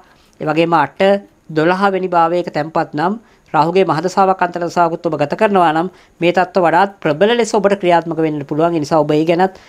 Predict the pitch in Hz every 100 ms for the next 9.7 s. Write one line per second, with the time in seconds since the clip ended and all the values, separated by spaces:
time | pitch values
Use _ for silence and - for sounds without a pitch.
0 | _ _ 147 151 196 202 190 170 170 165
1 | 160 160 160 139 139 147 156 170 151 170
2 | 160 165 156 139 135 135 131 123 147 202
3 | - - - - - - 185 202 208 175
4 | 185 226 214 214 208 170 175 202 220 208
5 | 196 196 190 180 180 - 180 175 160 165
6 | 160 160 160 165 147 143 151 165 214 -
7 | - - _ 151 165 208 226 220 - 196
8 | 202 202 175 - 147 151 147 160 156 151
9 | 175 151 156 156 170 165